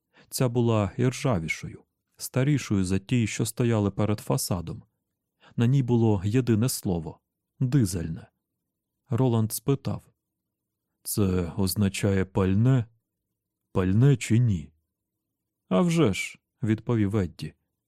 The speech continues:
«Скажи, Чіпе, дизельна колонка працює?» «Працює, працює», — промовив Чіп байдужим тоном.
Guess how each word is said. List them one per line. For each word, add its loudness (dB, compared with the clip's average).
«Скажи, 2
Чіпе, 0
дизельна 4
колонка 2
працює?» 2
«Працює, 2
працює», — 0
промовив 0
Чіп -2
байдужим 2
тоном. -4